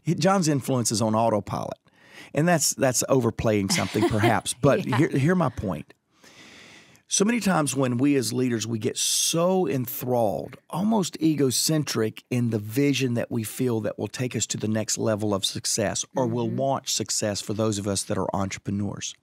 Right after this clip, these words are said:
Speaker 2: Mm-hmm.
Speaker 1: And we get so, it, we, we get so captured in that, that then we don't realize that we're not investing in those around us. So in these recent family rooms that I was going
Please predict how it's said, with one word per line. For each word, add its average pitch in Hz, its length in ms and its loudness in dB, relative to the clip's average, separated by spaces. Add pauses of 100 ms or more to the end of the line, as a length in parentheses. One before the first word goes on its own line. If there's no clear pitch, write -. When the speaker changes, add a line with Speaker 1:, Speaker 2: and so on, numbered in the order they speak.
Speaker 2:
Mm-hmm. 156 420 -8 (380)
Speaker 1:
And 151 260 4
we - 180 4
get 147 160 2
so, 214 680 2 (180)
it, - 320 2
we, 190 240 2
we 190 160 2
get 196 180 2
so 196 680 2
captured - 880 0
in 113 240 2
that, 90 540 -2 (720)
that 123 260 4
then 175 460 2
we 160 120 4
don't 135 280 2
realize 120 880 2
that 123 200 0
we're 127 160 2
not 117 220 0
investing 117 640 -2
in 107 160 0
those 104 260 0
around 107 420 0
us. 92 100 -2
So 135 180 2
in 139 80 2
these 123 220 0
recent 156 360 0
family 156 380 0
rooms 113 380 -2
that 107 100 -2
I 104 80 0
was 104 200 -2
going 127 420 -2